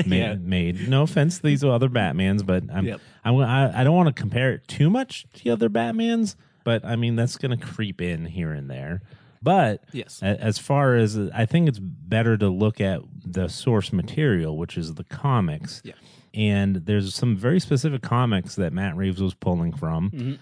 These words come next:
Speaker 2: very specific series, I guess I should say. I mean, yeah, Batman comics do it. No, but there's different series of, of Batman comics. And also, too, I guess the, the very popular Batman video games, the Arkham video games,
Speaker 1: So good.
Speaker 2: um,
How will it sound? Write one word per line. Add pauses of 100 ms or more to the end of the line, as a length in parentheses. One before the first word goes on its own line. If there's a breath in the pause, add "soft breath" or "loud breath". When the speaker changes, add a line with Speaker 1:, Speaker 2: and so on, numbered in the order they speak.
(140)
Speaker 2:
very
specific
series,
I
guess
I
should
say.
I
mean,
yeah,
Batman
comics
do
it.
No,
but (260 soft breath)
there's
different
series
of,
of (260)
Batman
comics. (440 soft breath)
And
also,
too,
I
guess
the,
the
very
popular
Batman
video
games,
the
Arkham
video
games,
Speaker 1:
So
good.
Speaker 2:
um,